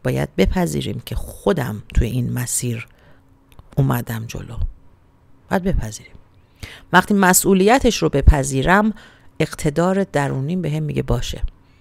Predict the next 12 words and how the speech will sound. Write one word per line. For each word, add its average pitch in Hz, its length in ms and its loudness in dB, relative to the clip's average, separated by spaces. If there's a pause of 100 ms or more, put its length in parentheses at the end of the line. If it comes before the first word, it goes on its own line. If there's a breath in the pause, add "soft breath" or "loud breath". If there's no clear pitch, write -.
(120)
حالا 160 320 6
می‌خوای 165 260 6
مرحله 120 400 -2
بعد - 200 -10
چی - 140 -10
کار - 180 -14
کنی؟» - 260 -12 (1800 soft breath)
خب، 262 320 2 (1400 soft breath)
و 180 260 2
اینکه، 247 600 0 (2000 soft breath)
و 175 40 0
اینکه 185 640 0